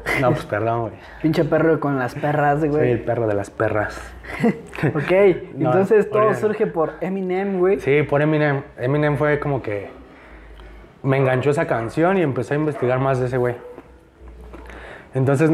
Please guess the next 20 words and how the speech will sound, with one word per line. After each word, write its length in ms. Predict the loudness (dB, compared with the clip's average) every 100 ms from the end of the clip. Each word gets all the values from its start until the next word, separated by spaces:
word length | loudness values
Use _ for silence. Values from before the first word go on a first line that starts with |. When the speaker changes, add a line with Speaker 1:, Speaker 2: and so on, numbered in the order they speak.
| 2
Speaker 1:
te 80 | 4
digo, 120 | 4
no 80 | 4
me 100 | 2
acuerdo 220 | 2 0 2
qué 180 | 4 4
año 240 | 2 2
era, 220 | 2 2
pero 340 | -2 -4 -6 -8 -10
estaba 360 | -8 -2 2 2
el 100 | 0
disco 320 | -4 -2 0
de, 400 | 2 0 -2 -6 -14 -20
de 240 | -6 0 2
Eminem 300 | 2 2 2
Show, 380 | 2 2 0 0
que 80 | -4
así 120 | -2
se 120 | -2
llama, 340 | 0 2 0